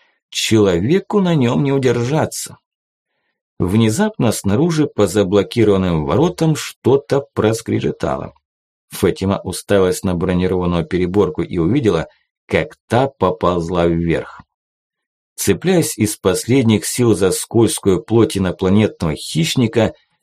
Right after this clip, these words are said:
Джебедая бросил короткий взгляд в сторону выхода, где блеснул дневной свет.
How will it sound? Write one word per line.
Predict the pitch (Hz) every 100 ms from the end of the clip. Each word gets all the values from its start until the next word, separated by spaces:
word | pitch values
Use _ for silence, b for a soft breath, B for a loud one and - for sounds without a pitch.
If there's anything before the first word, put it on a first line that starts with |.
| -
Джебедая | 87 80 87 110 143 185 165
бросил | 107 87 135 143 - 113
короткий | - 113 120 - 110
взгляд | 98 82 101 120 -
в |
сторону | - 110 101 92
выхода, | 92 160 165 151 139 117 b b
где | 92 92 113 101
блеснул | 80 101 92 - 127 110
дневной | 87 107 101 92 85
свет. | - 101 80 -